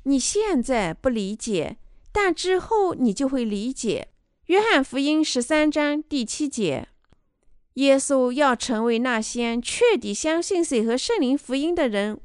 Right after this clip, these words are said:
完美的救世主。对于相信蓝色、紫色和朱红色线的人，耶稣成了他们永恒的救世主。洗盘的用途。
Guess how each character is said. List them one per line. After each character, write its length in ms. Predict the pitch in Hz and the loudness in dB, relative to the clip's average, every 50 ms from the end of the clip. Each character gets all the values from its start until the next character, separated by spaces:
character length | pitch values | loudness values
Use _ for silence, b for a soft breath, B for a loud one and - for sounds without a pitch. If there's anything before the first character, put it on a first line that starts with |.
| - | -8
完 360 | - 233 254 226 226 247 311 | 0 2 4 4 4 2 0
美 160 | 370 415 359 240 | 0 0 0 0
的 140 | 160 180 | -2 -2
救 200 | - - 285 233 | -2 -2 -2 -2
世 220 | 214 - - 262 208 | -2 -2 -4 -6 -6
主。 340 | - 208 180 156 - - - - _ _ _ _ _ _ _ _ _ _ _ _ _ _ _ _ _ _ _ _ _ - | -4 -4 -4 -4 -6 -10 -16 -20 _ _ _ _ _ _ _ _ _ _ _ _ _ _ _ _ _ _ _ _ _ -2
对 200 | 359 381 359 311 | 0 2 2 2
于 160 | 269 262 269 | 2 0 -2
相 320 | 269 - - 381 359 370 | -2 -2 -2 0 0 0
信 220 | 370 - 381 320 269 | 0 0 0 2 2
蓝 260 | 247 220 196 196 220 | 2 2 2 2 0
色、 320 | - - 381 359 330 320 | 0 -2 0 0 0 0
紫 300 | 320 - - 233 208 180 | -2 -4 -4 -4 -4 -4
色 300 | 190 - - 370 339 302 | -4 -4 -2 0 0 0
和 160 | 277 269 202 202 | 2 0 -2 -2
朱 200 | - 330 359 339 | 0 0 0 2
红 160 | 311 226 233 | 2 0 0
色 200 | - - 339 302 | -2 -2 -2 -2
线 260 | - - 359 311 262 | -2 0 0 2 2
的 80 | 240 220 | 2 2
人， 380 | 190 190 185 175 175 190 226 - _ _ _ _ _ _ _ _ _ _ | 2 0 0 0 -2 -6 -8 -12 _ _ _ _ _ _ _ _ _ _
耶 160 | - 339 403 427 | 0 2 4 4
稣 240 | 427 - 427 403 | 4 2 2 2
成 180 | - - 311 269 | 2 2 0 2
了 100 | 277 269 | 2 0
他 200 | 277 320 320 311 | 0 0 2 2
们 200 | 294 285 294 277 | 2 2 4 4
永 260 | 269 254 226 180 165 | 4 4 4 2 0
恒 280 | 180 - - 180 190 233 | -4 -4 -4 -4 -2 0
的 100 | 262 247 | -2 -2
救 220 | - - 302 269 | -2 -2 -2 -2
世 220 | 240 - 285 277 214 | -2 -2 -4 -6 -4
主。 360 | - 202 175 160 - - - _ _ _ _ _ _ _ _ _ _ _ _ _ _ _ _ _ _ _ _ _ _ _ - - | -2 -2 -2 -2 -4 -8 -14 _ _ _ _ _ _ _ _ _ _ _ _ _ _ _ _ _ _ _ _ _ _ _ -20 -14
洗 380 | - - - - 277 254 196 185 | -8 -6 -4 -2 0 0 -2 -2
盘 220 | - 254 233 247 | -2 -2 0 2
的 120 | 262 277 | 2 0
用 320 | 285 285 370 359 302 226 190 | 2 2 2 2 2 0 0
途。 420 | - - 202 165 160 165 180 220 | 0 0 0 0 0 -2 -4 -8